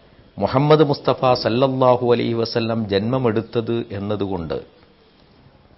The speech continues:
മുസ്ലിം സമൂഹവും അവരുടെ നാഗരികതയുടെ പിതാവായി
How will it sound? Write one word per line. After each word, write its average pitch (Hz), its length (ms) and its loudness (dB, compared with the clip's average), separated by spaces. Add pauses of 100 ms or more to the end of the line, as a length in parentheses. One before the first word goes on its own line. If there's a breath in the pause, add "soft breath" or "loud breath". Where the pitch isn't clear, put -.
(220)
മുസ്ലിം 151 420 2
സമൂഹവും 110 640 -2 (540)
അവരുടെ 110 500 4 (400)
നാഗരികതയുടെ 113 1000 2
പിതാവായി 101 760 0